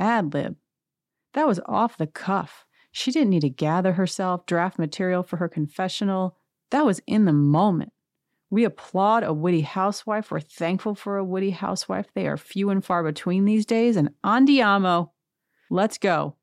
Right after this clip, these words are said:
'Cause there is wine to drink and toes to lick. That was just, that was not even the highlight of Sutton for that episode.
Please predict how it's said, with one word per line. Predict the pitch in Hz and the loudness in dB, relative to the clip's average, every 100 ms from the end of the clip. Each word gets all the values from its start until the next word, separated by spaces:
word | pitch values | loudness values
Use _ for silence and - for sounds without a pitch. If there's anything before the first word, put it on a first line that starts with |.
| _ _ _ _ _ _ _ _ - | _ _ _ _ _ _ _ _ 0
'Cause | 196 | 2
there | 208 | 4
is | 247 | 4
wine | 190 196 196 | 2 2 0
to | |
drink | 165 170 170 | 0 0 0
and | 151 | 0
toes | 143 175 165 160 | 0 0 -2 -2
to | 160 | -2
lick. | 151 147 - | -2 -4 -2
That | 170 220 | -2 0
was | 160 | 0
just, | 165 156 | -2 -4
that | 196 | -2
was | 214 170 | 0 2
not | 170 180 | 2 2
even | 185 170 156 | 0 0 -2
the | |
highlight | 143 175 180 160 | -2 -2 -2 -2
of | 143 | -4
Sutton | - 160 151 | -4 -4 -4
for | 147 | -6
that | 151 151 | -6 -6
episode. | 151 156 156 143 | -6 -6 -6 -6